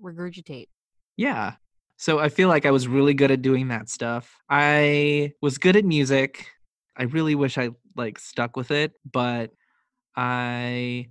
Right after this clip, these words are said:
Speaker 2: tried to be more academic because it f-, I feel like that in the long run would be more respected by my family. I just never could figure out, even going into college, like, what I wanted to do with my life, so I just kept going back to school.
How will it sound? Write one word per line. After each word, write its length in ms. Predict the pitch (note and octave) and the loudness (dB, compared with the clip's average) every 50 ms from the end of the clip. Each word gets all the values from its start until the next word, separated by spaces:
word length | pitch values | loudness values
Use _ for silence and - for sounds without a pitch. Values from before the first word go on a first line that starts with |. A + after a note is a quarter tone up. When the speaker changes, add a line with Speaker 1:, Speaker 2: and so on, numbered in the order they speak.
| _ | _
Speaker 2:
tried 540 | - - - - D3+ C#3+ D3 D3+ D#3 D#3+ D3+ | -18 -6 0 2 4 4 4 2 2 0 0
to 100 | - D#3 | -2 -4
be 540 | C#3 C3+ D#3 E3+ D3 C#3 - C3+ C3 C3+ C#3 | -4 -4 -10 -14 -10 -2 2 2 4 4 4
more 520 | C#3 C3+ C3 C3 C3 C3 C3 C3 C3 - - - | 2 2 2 0 0 0 0 0 -2 -4 -4 -6
academic 880 | B2 B2+ B2 - C3 A#2+ A#2 B2 A#2+ B2 C3+ C#3+ D#3 E3 F3 - - - - _ _ | -6 -6 -4 -4 -6 -4 -4 -4 -2 0 0 0 0 0 -4 -10 -18 -20 -20 _ _
because 280 | - B2+ A#2+ C3+ B2+ A#2+ | -8 -4 -2 -2 0 0
it 100 | A#2+ A2+ | -2 -4
f-, 160 | - - - - - | -6 -12 -10 -8 -6
I 60 | B2 | -8
feel 240 | A#2 - - B2+ B2+ | -4 -2 0 0 0
like 260 | B2+ A#2+ A#2 A#2+ _ _ - - - - _ _ _ - | 0 -2 -4 -6 _ _ -20 -20 -20 -20 _ _ _ -2
that 360 | B2+ B2 B2 B2 B2 - - _ | 0 0 2 0 0 -4 -6 _
in 80 | - B2+ | -6 -4
the 80 | B2 A#2+ | -4 -2
long 320 | A#2 A#2+ A#2+ B2 B2 B2 | -2 -2 -4 -4 -4 -4
run 200 | B2 B2 B2 B2 | -4 -4 -4 -4
would 200 | A#2+ B2 A#2+ A#2 | -4 -4 -6 -6
be 140 | A#2+ A#2+ A#2+ | -4 -4 -4
more 560 | B2 A#2+ A#2 A#2 A#2+ A#2 A#2 A2+ A2+ A2+ A#2 - | -2 -2 -2 -4 -4 -4 -4 -4 -4 -6 -6 -6
respected 680 | A#2+ A2+ - - - B2 A#2+ A#2+ - C3 B2 A#2 A#2+ | -8 -8 -8 -4 -4 -4 -4 -2 -2 -2 0 0 0
by 140 | A2+ A2+ A2+ | -2 -2 -2
my 140 | A#2 A#2 A2+ | -2 -2 -4
family. 560 | - - A#2+ B2 C3 C#3+ D#3 E3+ F#3 F#3 F#3 _ _ _ _ _ _ _ _ _ _ _ | -4 -4 -4 -2 0 0 2 2 2 0 0 _ _ _ _ _ _ _ _ _ _ _
I 60 | C#3 C3+ | 0 2
just 200 | C3 C#3+ - D3 | 2 2 4 4
never 520 | C#3 C#3+ C#3 C#3 D3+ D3+ D3+ D3+ D3 - - | 4 4 6 6 6 6 6 4 2 0 -2
could 140 | - D3+ C3 | -4 -4 -2
figure 380 | - - D3+ C#3 C3+ B2+ B2 | 2 2 2 2 4 2 4
out, 380 | B2 A#2+ A#2 A#2+ B2 B2 C#3 - _ _ - - - _ - | 2 2 2 0 0 -2 -6 -10 _ _ -20 -20 -14 _ 0
even 200 | C#3 C3+ C#3+ C#3 | 2 2 4 4
going 240 | C3+ C3+ C3 C3 | 4 4 4 2
into 140 | C3+ B2+ C3+ | 2 0 -2
college, 460 | B2 - - B2 B2 A#2+ A#2+ A#2 A#2+ | 0 0 2 2 2 2 0 0 0
like, 200 | - A#2 A#2 A#2 | -2 -2 -2 -2
what 200 | A#2+ B2 B2 A#2+ | -2 -2 0 0
I 40 | B2 | 0
wanted 280 | B2 B2 B2 A#2+ A#2+ A#2 | -2 -2 -2 -2 -2 -2
to 80 | B2 | -2
do 120 | A#2 B2 B2 | 0 0 0
with 140 | A#2+ B2 - | 0 0 0
my 100 | C#3+ C#3+ | 0 2
life, 240 | C#3+ C#3 D3 D3+ | 2 2 2 0
so 140 | - - C3 | 0 -2 -2
I 40 | A2+ | 0
just 240 | G#2 A2 G2+ - - | 0 -2 -6 -6 -8
kept 200 | - - C3 C#3+ | -2 -2 -2 0
going 240 | C#3 B2+ A#2+ A#2 A2+ | 2 0 0 0 -2
back 160 | A2+ G#2+ - | -4 -8 -10
to 100 | - A#2 | -14 -16
school. 400 | - - - A#2 G#2+ G2 - | -12 -8 -6 -6 -6 -6 -10